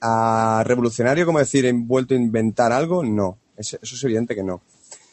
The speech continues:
A mí me pareció revolucionario porque,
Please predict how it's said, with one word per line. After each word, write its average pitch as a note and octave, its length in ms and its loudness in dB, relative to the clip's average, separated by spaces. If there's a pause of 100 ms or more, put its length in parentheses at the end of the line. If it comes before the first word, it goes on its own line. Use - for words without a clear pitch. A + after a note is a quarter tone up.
(240)
A G#2+ 80 0
mí C3+ 80 4
me E3+ 420 2
pareció D3+ 300 0
revolucionario D3 580 0
porque, A2+ 880 0